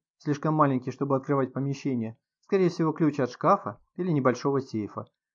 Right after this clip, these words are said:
маленький сверток из толстой коричневой бумаги, три колбы из плотного стекла, наполненные белесой жидкостью и запечатанные, магнитный пропуск, простая карточка без каких-либо опознавательных знаков. "Это все, что там было?" полюбопытствовала Вика.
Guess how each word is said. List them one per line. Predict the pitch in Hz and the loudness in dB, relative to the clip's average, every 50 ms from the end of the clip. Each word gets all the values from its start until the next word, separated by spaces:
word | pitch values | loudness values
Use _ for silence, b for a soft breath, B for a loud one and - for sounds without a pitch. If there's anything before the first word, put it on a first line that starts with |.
| _ _ | _ _
маленький | - 156 190 226 233 226 - 226 | -2 0 2 2 2 0 -2 -4
сверток | - - 147 147 147 151 147 156 143 - | -2 0 2 4 4 4 4 0 -2 -2
из | 147 143 - | -2 -4 -2
толстой | - 151 143 139 139 - 143 131 | 0 2 2 2 2 0 -4 -2
коричневой | 135 143 139 135 131 - 139 131 131 131 | 0 0 0 0 -2 -4 -6 -4 -4 -2
бумаги, | 127 131 127 127 127 123 120 123 120 120 _ _ _ _ _ _ _ _ _ _ _ _ _ _ _ _ _ _ _ - | -2 0 0 0 0 -2 -2 -4 -8 -10 _ _ _ _ _ _ _ _ _ _ _ _ _ _ _ _ _ _ _ -4
три | - 214 247 | -2 -2 -2
колбы | 240 - - 165 160 160 156 156 | 0 2 4 4 4 6 4 2
из | 147 151 | 0 2
плотного | - 156 151 147 147 143 139 135 | 2 2 2 2 2 0 0 0
стекла, | - - 131 - 139 135 123 123 110 | -2 -6 -4 -2 0 0 0 -2 -4
наполненные | 131 143 139 151 151 143 139 139 139 135 131 | -6 -4 0 2 2 2 2 0 0 -2 -2
белесой | 131 139 135 135 131 135 139 131 | -2 0 0 0 0 0 -2 -2
жидкостью | 120 123 131 127 - - 123 120 - - 131 | -2 -2 -6 -6 -4 -6 -8 -8 -6 -6 -4
и | 127 | -4
запечатанные, | 135 123 - 131 127 - 131 117 - 127 120 120 113 110 _ _ _ _ _ _ _ _ _ _ - | -4 -4 -4 -4 -2 -2 -2 -2 -2 -4 -6 -6 -8 -12 _ _ _ _ _ _ _ _ _ _ -2
магнитный | 123 127 123 127 156 165 165 - 208 | -2 -2 0 0 -2 -2 0 -2 -4
пропуск, | - 160 143 127 117 - 113 - _ _ _ _ _ _ _ _ | 0 2 2 2 2 -2 -10 -12 _ _ _ _ _ _ _ _
простая | - 131 131 113 - 139 123 120 | -4 -4 -4 -2 0 0 0 0
карточка | - 185 202 208 175 147 - - 131 | 0 0 0 0 -2 -6 -4 -4 -4
без | 123 127 123 123 | -2 -2 -4 -2
каких-либо | - 131 127 - 208 180 - 190 175 165 151 | -2 -4 -4 -2 -6 -2 0 0 4 4 4
опознавательных | 127 - 131 117 131 123 120 120 - 147 143 139 | 4 4 0 0 2 2 0 0 0 -2 -4 -2
знаков. | 135 143 120 107 - 107 - - _ _ _ _ _ _ _ _ _ _ - | -2 -2 -2 -2 -4 -10 -14 -16 _ _ _ _ _ _ _ _ _ _ -8
"Это | 123 123 151 147 | -4 -2 -2 -2
все, | 147 - 160 | 0 0 -2
что | 151 - 160 | 0 0 0
там | 160 156 147 143 | 2 2 2 4
было?" | 160 226 269 247 139 113 - _ - | 4 2 2 2 0 -4 -6 _ -8
полюбопытствовала | - 123 120 117 123 117 - 123 120 - - 113 110 113 | -4 -4 -2 -2 -2 -2 -2 -6 -6 -4 -4 -4 -4 -4
Вика. | 107 107 104 - - 104 - | -4 -6 -8 -10 -12 -16 -18